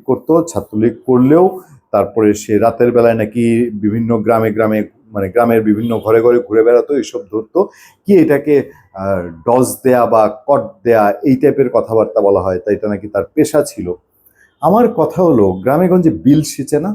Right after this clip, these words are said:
পুকুর সিঁচে না, যেগুলো ব্যবসায়িক প্রয়োজনে?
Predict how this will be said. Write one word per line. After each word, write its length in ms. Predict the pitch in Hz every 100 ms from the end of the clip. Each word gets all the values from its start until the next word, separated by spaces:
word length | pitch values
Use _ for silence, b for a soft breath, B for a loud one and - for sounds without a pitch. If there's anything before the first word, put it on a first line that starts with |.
| 214 _ _ _ _ _ _ -
পুকুর 260 | 160 185
সিঁচে 300 | - 160 160
না, 180 | 156 208 - _ _ _ _
যেগুলো 220 | 120 117 123
ব্যবসায়িক 500 | 120 - - 151 151
প্রয়োজনে? 460 | 151 139 139 170